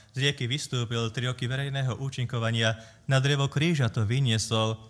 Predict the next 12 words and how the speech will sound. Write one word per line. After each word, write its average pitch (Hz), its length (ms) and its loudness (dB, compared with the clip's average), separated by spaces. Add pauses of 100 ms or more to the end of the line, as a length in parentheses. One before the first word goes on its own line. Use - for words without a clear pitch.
(260)
a 127 300 0
až - 240 -6
tam 170 260 2
svojou 107 460 0
vlastnou 110 500 2
krvou 104 400 2
to 92 220 -2
zmyl. 101 340 4 (1700)
Keď 98 220 0
teraz 113 680 0 (160)
apoštoli 104 600 0
Pána 110 480 0